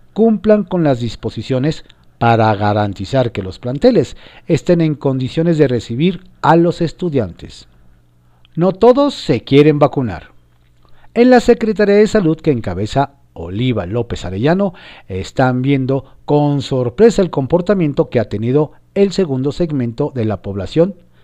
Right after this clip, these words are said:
de cincuenta a cincuenta y nueve años para recibir la vacuna contra el covid. Según los reportes que se tienen en las alcaldías donde ya inició este proceso, no se está llegando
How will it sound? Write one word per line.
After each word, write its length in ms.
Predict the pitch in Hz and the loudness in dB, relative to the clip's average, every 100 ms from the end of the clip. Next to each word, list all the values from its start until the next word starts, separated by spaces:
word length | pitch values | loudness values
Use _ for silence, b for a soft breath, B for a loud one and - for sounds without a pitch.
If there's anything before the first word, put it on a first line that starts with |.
| _ | _
de 140 | 123 113 | -6 -6
cincuenta 560 | - 80 - 92 107 | -8 -16 -12 -10 -4
a 40 | 147 | -4
cincuenta 460 | 139 110 95 85 | -4 -8 -10 -12
y 60 | 80 | -12
nueve 240 | 90 127 | -8 -4
años 320 | 127 123 - b b - | -2 -4 -8 b b -4
para 180 | 131 131 | 0 0
recibir 460 | 135 - 131 131 | 0 -4 -4 0
la 80 | 156 | 2
vacuna 560 | 170 170 147 160 156 - - | 0 0 0 -2 -4 -10 -6
contra 320 | 202 208 214 | -4 -2 0
el 100 | 208 | -2
covid. 300 | 175 196 113 - _ _ _ _ _ B B B | -2 -2 -4 -6 _ _ _ _ _ B B B
Según 300 | 214 233 277 | 0 4 2
los 100 | 269 | 2
reportes 480 | 285 240 196 156 | 2 2 2 0
que 120 | - 120 | -2 -4
se 120 | 127 | -2
tienen 360 | 143 143 143 - | 0 0 -2 -4
en 160 | 110 | -6
las 160 | 101 - | -6 -8
alcaldías 500 | 85 90 95 127 123 | -10 -10 -4 0 0
donde 300 | 104 90 82 | -2 -6 -8
ya 180 | 95 127 | -2 -2
inició 540 | 131 120 - 127 - - | -2 -4 -2 -4 -4 -10
este 300 | 95 - 151 | -10 -6 -4
proceso, 500 | - 156 135 170 170 b b b b b | -2 -2 -2 -2 -4 b b b b b
no 320 | 92 95 123 | -12 -6 -6
se 120 | 202 226 | -2 -4
está 260 | - 202 | -2 -2
llegando 600 | 208 196 165 156 185 - | 0 2 0 0 -2 -4